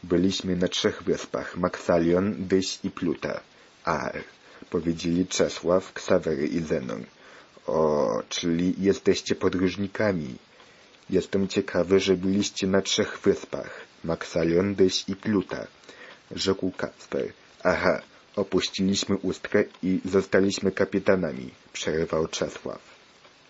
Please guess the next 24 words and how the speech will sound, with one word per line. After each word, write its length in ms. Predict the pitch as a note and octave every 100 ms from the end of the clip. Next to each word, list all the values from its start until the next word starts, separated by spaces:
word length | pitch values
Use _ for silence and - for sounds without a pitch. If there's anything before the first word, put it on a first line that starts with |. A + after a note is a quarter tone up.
| - -
Kacper 440 | F#2+ E2+ - F#2 -
otworzył 520 | G2 - F#2 E2+ G2
okno, 440 | F#2 F2+ F#2+ G2+ G#2+ - - -
żeby 460 | F2+ F2+ F#2+ G2+
wpuścić 640 | - - - F#2+ - F2 -
świeże 420 | - G2 F#2+ G2
powietrze, 680 | G2+ F2 F2 - - A2 A2 -
ale 220 | F#2 F#2
było 300 | F#2 F#2 F#2
zimno. 480 | F2+ E2+ D#2 C2+ B1 - _ - - - _ - G#2 F#2
„Zamknij 440 | F2+ G2 - G2
to 160 | F#2+ G2+
okno, 340 | F#2 - D#2 C2+
bo 180 | D#2 E2
jest 220 | E2+ D#2+
zimno”, 460 | F2+ F#2 F#2 E2 C2+ A1 - -
rozkazał 520 | D#2 - F#2+ F2 F2
Chapaczeszko. 840 | - D#2+ - - D#2 - - B1+ - - - - - - - -
„Sam 420 | - F2 F#2 F#2
zamknij 560 | F#2 F2 E2+ - D2
to 160 | C#2 D2
okno. 420 | E2 D#2 - C2 - - _ - - - - -
Trochę 300 | G#2 F#2+ G2
ruchu 420 | E2+ - F#2